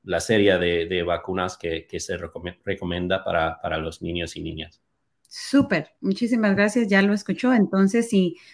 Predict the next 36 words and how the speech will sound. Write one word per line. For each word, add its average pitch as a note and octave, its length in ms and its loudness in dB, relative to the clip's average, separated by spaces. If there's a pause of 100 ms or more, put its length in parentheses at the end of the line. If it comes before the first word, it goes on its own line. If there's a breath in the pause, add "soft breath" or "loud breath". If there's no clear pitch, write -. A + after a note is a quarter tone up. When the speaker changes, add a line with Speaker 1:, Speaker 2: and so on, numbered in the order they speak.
Speaker 2:
sus G#3 300 0
hijos C4+ 360 6
no A#3 220 4
tienen A3+ 340 0
la F3+ 80 0
vacuna G3 640 0
del F#3 400 -2
virus F#3+ 320 0
del F#3+ 140 -4
papiloma F3 480 0
humano, A3+ 480 4 (260 loud breath)
vaya F#3 280 2
con F#3 160 -2
su F3+ 320 -2
doctor F3+ 380 -2
de F3 120 -4
cabecera, B3 580 0 (280 loud breath)
y G#3 120 2
si F#3+ 140 2
no G#3 340 2
tiene G#3+ 260 2
doctor F#3+ 380 0
de F#3 80 0
cabecera, F3+ 500 2
puede F3+ 240 0
ir F3+ 140 0
al F3+ 100 -2
departamento E3+ 720 -2
de F3+ 160 -2
salud F3 320 -2
también, A3+ 560 6
pero D#4 480 6
si - 160 0
no E3 180 4
tiene A3+ 240 2
doctor, C4+ 460 4